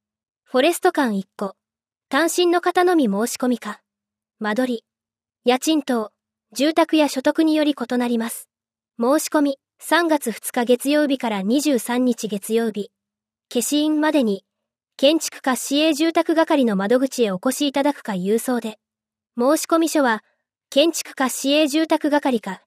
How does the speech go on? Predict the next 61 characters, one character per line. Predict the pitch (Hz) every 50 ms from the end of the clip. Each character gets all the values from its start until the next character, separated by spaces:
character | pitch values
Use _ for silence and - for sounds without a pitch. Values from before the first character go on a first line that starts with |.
| _ _
行 | - 226 262
政 | 311 294 - 320 320 302
局 | 302 277 -
産 | - - - 254 277 302
業 | 285 311 302 285
建 | - 294 294 294
設 | - 311 302 - -
課 | 285 277
の | 254 226
窓 | 208 214 226 262
口 | 269 285 262 - 214
で | 190
取 | 180 - -
得。 | - 196 - - 185 - _ _ _ _ _ _ _ _ _ _ _ _ _ -
応 | 240 269 320 349
募 | 320 359
多 | - 359 349
数 | - 349 330 294
の | 247 226 190
場 | 208 208
合 | 220 240 233 226
は | 226 220
抽 | - - - 233 233
選。 | 226 - 247 226 208 _ _ _ _ _ _ _ _ -
お | - 220
問 | 220 285 311 330
い | 320
合 | 311 294
わ | 285
せ、 | 262 - 240 226 - _ _ _ _ _ _ _ _ _
建 | - 277 302 339 320
築 | - - - -
課 | - 262 233
市 | - - - 262 277
営 | 294 311 302
住 | 254 302 311 302
宅 | - 302 - 294
係。 | 269 277 254 - 233 208 - _ _ _ _ _ _ _ _ _ _
電 | 202 233 277 330 339
話 | 349 339
番 | 302 311 311 294
号、 | 247 240 233 226 220 _ _ _ _ -
ゼ | 220 247 294
ロ | 302 294
七 | 262 247 240 254 247
三 | - 262 254 240 226
九 | - - 233 220 214 - _ _ -
二 | 233 233 240
六 | 254 247 - 240 226 _ _ _ _ -
九 | - 302 320 302
九 | - - 302 294
三 | - - 285 269 247
六。 | 226 226 - - - _ _ _ _ _ _ _ _ _ _ _
ペ | - 269 285 320
ー | 320
ジ | 294 311 330 330
ア | 320 320
イ | 302
デ | 247 226
ィ | 208
ー、 | 196